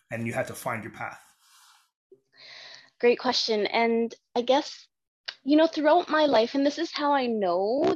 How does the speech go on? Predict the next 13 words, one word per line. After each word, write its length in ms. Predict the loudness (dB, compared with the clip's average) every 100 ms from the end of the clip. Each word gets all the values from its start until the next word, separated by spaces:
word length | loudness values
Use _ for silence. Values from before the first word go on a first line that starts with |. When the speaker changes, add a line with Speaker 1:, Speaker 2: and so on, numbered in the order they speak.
| 0
Speaker 2:
that 320 | 0 2 0 -4 -16 -18 _ _ _ _ _ _ _ _ _ _ _ _ _ _ 0
in 160 | 2
this 200 | 2 -2
lifetime, 520 | 2 2 2 -4 -6 -4
I'm 180 | -4
meant 160 | -4 -6
to 120 | -8
be 180 | -6 -2
in 80 | -2
a 80 | -2
position 600 | -6 -8 -6 -2 0 0 0 -2
of 240 | -4 -4
guide-, 340 | -4 -2 -4